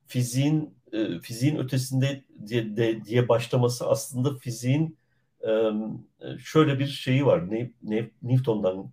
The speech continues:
e, itibaren gelen, e, ama öncesinde de herhalde, e, izleri var onun. E, fizik bizim etrafımızdaki gerçekliği kavramak için kullandığımız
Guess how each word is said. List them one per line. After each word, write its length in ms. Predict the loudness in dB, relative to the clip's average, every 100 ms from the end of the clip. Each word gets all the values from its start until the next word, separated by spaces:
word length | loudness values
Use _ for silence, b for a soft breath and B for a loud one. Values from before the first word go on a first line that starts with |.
| _
e, 220 | -8 -6 -8
itibaren 600 | -14 -4 -2 0 -2 -2
gelen, 300 | -2 -2 -4 _ _ _ _ _
e, 160 | 2 4
ama 360 | 4 4 0
öncesinde 500 | 0 -4 -6 -4 -4
de 100 | 0
herhalde, 540 | 2 2 2 0 -4 -4
e, 300 | -8 -4 -4
izleri 480 | -6 -12 -8 -6 0
var 140 | 0 0
onun. 380 | -2 -2 -4 -6 _ _ _ _ 0
E, 360 | 4 4 4 2 -2 -14 -20
fizik 600 | -4 -2 -2 -6 -10 -18 _ _ _ _ _ _ -18
bizim 520 | -6 -2 0 -2 -6 -14 _ _
etrafımızdaki 1120 | -2 4 10 10 10 0 0 -2 -4 -4 4
gerçekliği 680 | 6 6 4 -2 0 -4 -2
kavramak 540 | 0 2 4 2 0
için 280 | -6 -12 -12
kullandığımız 840 | -6 0 2 0 -2 -4 -6 -14